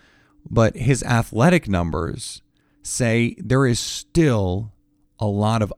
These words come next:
untapped potential in that body. I mean, he's six six, a little, a shade under six six, okay? Two sixty, he could easily be two sixty-five, two seventy. Jadeveon Clowney is an inch shorter.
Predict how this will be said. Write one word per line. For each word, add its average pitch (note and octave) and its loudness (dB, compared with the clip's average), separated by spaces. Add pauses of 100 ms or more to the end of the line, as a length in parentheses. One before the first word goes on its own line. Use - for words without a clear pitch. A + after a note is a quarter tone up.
untapped A#2 -2 (140)
potential F#2+ -6 (420)
in F#2+ 0
that E2+ -4
body. F2 -8 (460)
I - -10
mean, G#2+ -2
he's D3+ 0
six - -2
six, A2 -2
a A2+ -6
little, B2 2
a G2+ 0
shade D3+ 2
under D#2+ -2
six - -10
six, - -6
okay? E2 -4 (1400)
Two C#3 4
sixty, A#2 2
he A#2 0
could A#2 2
easily C#3 2
be A#2 4
two B2 -2
sixty-five, G#2 -2
two G2+ -4
seventy. E2+ -2
Jadeveon G#2+ 0
Clowney F#2+ -2 (420)
is G2+ 0
an G2 0
inch B2 0
shorter. G#2 2